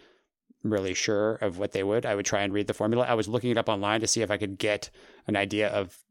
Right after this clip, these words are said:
what this formula equates to. If, if we have some mathematicians out there, please let us know <laughs> what this formula says. But there's these two mathematical formulas that they say will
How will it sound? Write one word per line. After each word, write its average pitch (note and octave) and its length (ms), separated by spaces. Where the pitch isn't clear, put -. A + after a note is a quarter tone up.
what G2+ 280
this G2+ 140
formula G2+ 580
equates A2+ 500
to. E3 300
If, A#2 220
if B2 180
we C3+ 140
have C#3 180
some B2+ 200
mathematicians B2+ 760
out E3 220
there, G3+ 340
please B2 440
let A#2 220
us C#3 180
know B2 200
<laughs> D3 80
what G#2 160
this C#3 140
formula C3+ 520
says. D#3+ 420
But C#3+ 160
there's C#3 240
these B2+ 160
two D#3+ 240
mathematical E3 560
formulas D3+ 440
that A#2+ 100
they A#2+ 120
say B2 360
will B2 600